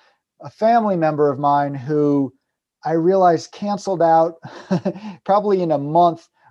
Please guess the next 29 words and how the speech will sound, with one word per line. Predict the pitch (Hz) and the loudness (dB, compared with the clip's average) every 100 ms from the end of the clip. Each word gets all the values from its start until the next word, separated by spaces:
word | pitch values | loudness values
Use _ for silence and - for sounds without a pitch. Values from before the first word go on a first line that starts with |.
| _ | _
whatever | 135 160 170 170 175 | -2 2 2 2 4
I | 160 | 4
was | 160 | 2
doing | 131 160 156 | 0 0 2
over | 151 151 | 2 0
my | 143 139 | 0 -2
lifetime | 131 143 151 - 147 131 127 | 0 0 0 -6 -8 -6 -6
in | 127 120 | -8 -8
terms | 143 131 113 | -8 -8 -10
of | 123 123 | -10 -8
reductions. | 117 131 120 - 117 113 - | -4 -4 -4 -10 -16 -16 -12
So | - 170 165 156 - - _ | 0 6 6 4 0 -20 _
it | 208 | 2
wasn't | 208 196 202 | 4 4 0
simply | - 185 175 160 | -4 -2 0 2
a | |
matter | 156 156 151 | 2 4 2
of | 139 | 0
like, | 139 | 0
"Well, | 165 | 0
if | 156 | 0
he's | 196 190 | -2 -2
gonna | 180 151 | -2 -4
do | 135 151 | -2 0
it, | 151 | 2
I'm | 175 175 | 2 0
gonna | 147 127 | -4 -4
do | 135 | -4
it." | 131 | -4